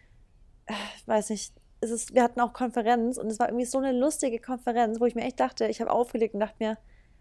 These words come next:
„Ah, die sind schon cool irgendwie.“ Also lustig und cool einfach.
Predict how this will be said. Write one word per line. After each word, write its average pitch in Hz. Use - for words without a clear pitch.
„Ah, 214
die 214
sind 202
schon 202
cool 208
irgendwie.“ 175
Also 208
lustig 240
und 196
cool 202
einfach. 180